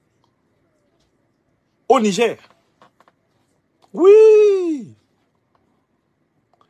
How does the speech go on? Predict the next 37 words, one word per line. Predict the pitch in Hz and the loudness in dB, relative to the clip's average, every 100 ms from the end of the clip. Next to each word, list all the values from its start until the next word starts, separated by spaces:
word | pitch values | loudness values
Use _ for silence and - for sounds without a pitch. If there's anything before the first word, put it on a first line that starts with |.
| _ _ | _ _
Donc, | - 302 214 | -4 -4 -4
en | |
fait, | 226 208 - _ | -10 -12 -14 _
vous | - | -10
voyez, | 311 302 311 - | -6 -4 -6 -12
c'est, | - - _ _ _ | -20 -20 _ _ _
c'est | - 240 320 | -14 -8 -8
une | 311 | -8
photocopie. | 285 - - 262 294 294 220 156 | -10 -12 -10 -10 -8 -8 -10 -12
Ouattara | 262 285 285 | -12 -10 -10
et | 240 | -8
Zelensky, | 220 220 208 214 196 117 - - - | -4 -4 -4 -12 -14 -16 -20 -20 -20
ce | - - | -14 -10
sont | 277 | -2
des | 214 | -2
personnages | 208 196 202 247 | -2 -4 -4 -4
qui | - | -8
sont | 190 214 | -12 -10
des | 175 | -10
clones | - 214 226 190 | -6 -4 -4 -6
psychologiques. | - 175 190 185 214 214 - _ _ _ _ _ | -16 -14 -12 -12 -16 -20 -20 _ _ _ _ _
Ce | |
sont | 277 | -12
des | 220 190 | -10 -10
clones | 240 269 | -12 -18
psychologiques. | 220 214 220 240 277 - _ _ _ _ _ _ _ _ _ _ _ | -18 -18 -16 -16 -18 -20 _ _ _ _ _ _ _ _ _ _ _
Ils | 254 | -4
ont | 254 | 0
déjà, | 254 240 285 - _ _ _ - | 0 0 -4 -6 _ _ _ -2
croient-ils | 254 269 254 226 | 0 0 -6 -8
qu'ils | 220 | -6
sont | 240 269 | -2 -2
faits | 233 240 - | -2 -2 -2
pour | 202 | -6
mourir | 160 170 | -8 -8
pour | 165 139 | -10 -12
eux. | 139 | -12